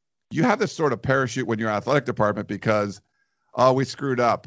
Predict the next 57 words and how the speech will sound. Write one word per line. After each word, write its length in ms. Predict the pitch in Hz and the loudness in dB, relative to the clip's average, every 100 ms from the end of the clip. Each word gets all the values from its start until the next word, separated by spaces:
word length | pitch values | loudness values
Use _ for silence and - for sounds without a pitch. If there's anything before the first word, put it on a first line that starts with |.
| - | -8
All 100 | 127 | 0
right, 240 | 139 123 117 | 2 2 0
we 120 | 131 | -2
gotta 180 | 135 135 | -2 -2
make 140 | 131 | -4
some 160 | - 113 | -6 -2
calls 240 | 127 123 | 0 0
to 80 | 104 | -2
boosters 600 | 82 135 117 110 107 104 | -2 -4 -2 -4 -4 -4
and 140 | 101 | -2
maybe 220 | 110 117 117 | 0 0 0
someone 320 | 120 120 117 | -2 0 2
will 120 | 107 | 2
give 200 | 92 117 | 2 2
us 160 | 113 - | 2 2
money 320 | 117 110 101 | 0 2 0
to, 160 | - 98 | 0 0
like, 240 | 98 - | 0 -2
fix 240 | - 120 | -2 -2
the 120 | - - | -2 -2
problem," 420 | 104 98 87 - | 2 2 2 -4
you 80 | 92 | -4
know? 180 | 95 95 | -2 0
So 340 | 104 113 92 - - _ _ | 2 2 0 -6 -20 _ _
it's 180 | 127 127 | -2 0
not, 220 | 160 151 | 0 2
you 80 | 147 | 4
know, 180 | 120 85 - | 4 0 -6
you 160 | 131 135 | 4 4
have 120 | 165 | 4
these 200 | 131 101 | 0 0
budgets, 400 | 160 175 120 104 | 2 2 0 -6
but 180 | 127 113 | -6 -2
you 80 | 135 | 0
also 220 | 135 127 | 0 2
have 380 | 117 113 101 - _ _ _ _ - | 2 2 -2 -12 _ _ _ _ -4
the 100 | 127 | 0
booster 360 | 160 190 127 | 0 0 -2
money 260 | 113 104 104 | -2 -2 -4
that 80 | 107 | -6
could 160 | 107 | -6
come 200 | 90 110 | -2 -2
in 240 | 107 107 98 | -2 -6 -4
and 180 | 107 | -6
sort 220 | 92 120 110 | -2 0 2
of 140 | 90 | -2
fix 360 | - 131 127 - | -2 -2 -2 -2
any 220 | 123 117 | -2 0
huge 320 | - 131 113 | -4 -4 -4
<laughs> 0 | |
mistakes 420 | 104 - 113 - 156 | -6 -4 -4 -2 -4
that 100 | - - - - | -6 -8 -14 -2
you 80 | 190 | 2
made, 360 | 151 127 104 | 2 0 -2
you 80 | 104 | -2
know? 240 | 110 117 117 - - - - | 0 -2 -4 -14 -16 -14 0
Um, 560 | 113 113 107 101 87 | 4 4 2 -2 -10